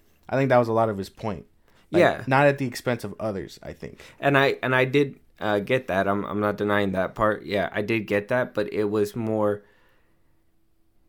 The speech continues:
Speaker 2: you can't be careless and careful. You know what I mean? You can't not give a fuck,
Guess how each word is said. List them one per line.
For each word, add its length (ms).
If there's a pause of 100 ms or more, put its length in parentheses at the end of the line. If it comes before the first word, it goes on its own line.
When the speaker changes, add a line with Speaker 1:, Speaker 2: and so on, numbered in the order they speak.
Speaker 2:
you 140
can't 260
be 160
careless 1120 (240)
and 280 (600)
careful. 580 (260)
You 160
know 80
what 120
I 20
mean? 320
You 140
can't 340 (420)
not 420
give 180
a 60
fuck, 460